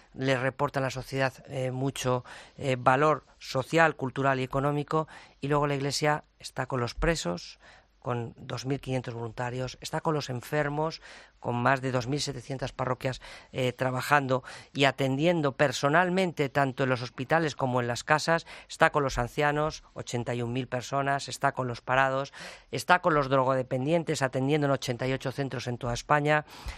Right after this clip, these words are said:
está con las mujeres desfavorecidas y víctimas de violencia, son ciento catorce centros, veinticinco mil mujeres atendidas al año,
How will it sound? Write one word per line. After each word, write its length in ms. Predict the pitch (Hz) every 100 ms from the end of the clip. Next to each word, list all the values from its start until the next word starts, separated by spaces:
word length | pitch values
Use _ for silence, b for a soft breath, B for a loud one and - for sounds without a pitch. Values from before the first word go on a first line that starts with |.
| B
está 240 | - - 170
con 120 | 175
las 100 | 151
mujeres 360 | 147 - 151 135
desfavorecidas 880 | 135 - 127 123 117 160 151 139
y 40 | 131
víctimas 440 | 135 - 127 127
de 80 | 120
violencia, 640 | 120 131 143 - 151 151 B B B
son 240 | - 143
ciento 300 | 123 135 120
catorce 380 | 131 127 123 -
centros, 420 | 113 135 127 135
veinticinco 520 | 123 120 123 127 123 127
mil 140 | 131
mujeres 320 | 123 - 123
atendidas 480 | 123 127 123 123 120
al 120 | 123
año, 320 | 139 147 143